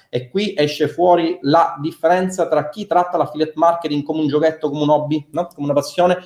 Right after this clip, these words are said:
e chi lo tratta come io spero, eh, che sia trattato dai miei studenti, ovvero come un'attività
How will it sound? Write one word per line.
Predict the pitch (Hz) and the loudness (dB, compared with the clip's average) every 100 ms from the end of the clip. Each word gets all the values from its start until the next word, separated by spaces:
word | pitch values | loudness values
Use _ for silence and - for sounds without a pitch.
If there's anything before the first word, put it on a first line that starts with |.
| _ - | _ -12
e | 127 | -10
chi | - 247 - | -6 -6 -2
lo | - | -2
tratta | - 170 - 233 233 - - _ _ _ | 2 2 4 4 4 0 -16 _ _ _
come | - 233 269 | 2 4 6
io | 185 220 | 6 4
spero, | 170 - - 277 220 127 120 - - | 2 0 4 6 6 4 0 -8 -4
eh, | 127 127 139 | 0 0 -2
che | 135 | -6
sia | 127 156 | -4 -4
trattato | 123 - 208 196 190 | -4 2 4 4 2
dai | 151 151 | 0 0
miei | 131 | -4
studenti, | 131 190 220 - | -4 0 0 0
ovvero | 127 180 | -2 -2
come | 139 139 | 0 -2
un'attività | 135 143 147 151 226 226 | -4 -6 -4 -2 -2 -4